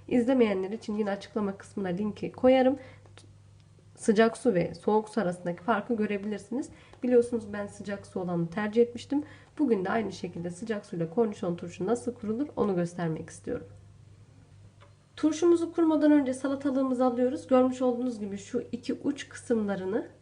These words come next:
şu şekilde, çok da yapmadan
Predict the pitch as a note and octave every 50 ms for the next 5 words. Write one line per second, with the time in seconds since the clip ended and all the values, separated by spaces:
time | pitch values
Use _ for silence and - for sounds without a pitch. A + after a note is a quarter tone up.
0 | _ _ _ - - - - _ - - - - - - - - E4+ E4+ - C#4
1 | A#3+ - - G3 F#3 F3 E3+ - - - - - - - - - - _ - A#3+
2 | A3+ - - G3+ F#3 - - - E3+ D#3+ - - - C4 B3+